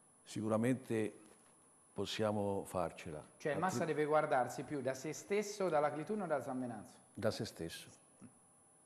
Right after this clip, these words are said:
Speaker 1: sicuramente da se stesso. E la Clitunno che sicuramente, eh, è una squadra molto importante, che sin dalla, dall'inizio che è partita molto bene,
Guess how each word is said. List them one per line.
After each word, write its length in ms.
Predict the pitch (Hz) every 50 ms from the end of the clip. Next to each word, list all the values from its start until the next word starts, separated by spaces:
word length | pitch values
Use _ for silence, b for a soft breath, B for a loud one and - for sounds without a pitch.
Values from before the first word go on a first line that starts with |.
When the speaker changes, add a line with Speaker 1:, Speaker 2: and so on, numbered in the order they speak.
| _ _ -
Speaker 1:
sicuramente 560 | - - 92 90 95 95 95 110 120 107 107
da 100 | 98 101
se 140 | 90 87 95
stesso. 400 | 90 - - 87 80 - - - -
E 40 | 92
la 120 | 101 98
Clitunno 400 | 98 101 95 95 107 110 107 98
che 180 | 85 90 87 82
sicuramente, 720 | 82 - 90 90 87 90 92 98 - - - 92 82 76 71 - b b b b b b b b b b -
eh, 420 | - - - - - - 58 53 - - - - - - - - - _ -
è 80 | - -
una 120 | 85 87
squadra 260 | 85 - - 87 87 85
molto 220 | 87 90 - 92
importante, 1120 | 90 85 87 87 - - 87 95 92 85 - - 80 80 80 78 78 - 80 80 76 - - - b b b b b b b b b b b b _ -
che 800 | - - - 82 80 80 80 80 82 80 82 82 80 80 80 80
sin 240 | - - 98 98
dalla, 360 | 95 92 90 87 85 82 82 82
dall'inizio 840 | 82 87 82 78 82 87 90 90 92 95 90 87 - - 85 82
che 200 | 78 78 78 80
è 40 | 80
partita 380 | - - 82 - - 80 78 85
molto 260 | 82 85 85 - -
bene, 400 | 90 98 101 95 82 76 73 64